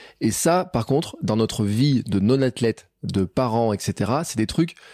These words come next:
qu'on a beaucoup de mal à contrôler, mais qui font partie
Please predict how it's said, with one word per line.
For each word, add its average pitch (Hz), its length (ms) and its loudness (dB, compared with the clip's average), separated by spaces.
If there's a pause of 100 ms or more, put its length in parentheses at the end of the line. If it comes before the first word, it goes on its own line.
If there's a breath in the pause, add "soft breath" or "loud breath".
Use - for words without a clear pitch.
(160 loud breath)
qu'on 110 180 0
a 101 100 2
beaucoup 131 420 0
de 123 60 0
mal 117 160 4
à 104 60 0
contrôler, 117 520 0
mais 120 120 2
qui - 140 -2
font 202 220 2
partie 156 540 -2